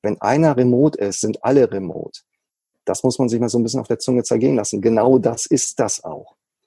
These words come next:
Also wenn ich ein Team habe, das zum Teil im Büro sitzt und ein Team, das nicht im Büro sitzt, dann geht es um,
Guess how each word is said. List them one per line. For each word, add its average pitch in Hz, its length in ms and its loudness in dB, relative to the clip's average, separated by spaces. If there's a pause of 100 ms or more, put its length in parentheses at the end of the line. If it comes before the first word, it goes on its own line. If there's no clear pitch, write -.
(280)
Also 107 340 2
wenn 120 120 2
ich 110 100 -4
ein 117 140 -4
Team 143 340 0
habe, 123 240 -2
das - 240 -4
zum 117 220 -6
Teil 113 460 0
im 120 200 4
Büro 110 300 2
sitzt 151 260 0
und 113 120 -6
ein 110 260 -4
Team, 120 260 0
das 110 220 -6 (200)
nicht - 160 -10
im 107 120 -4
Büro - 560 -4
sitzt, 123 400 -2 (420)
dann 135 520 2 (500)
geht 131 200 4
es 127 140 0
um, 117 520 -2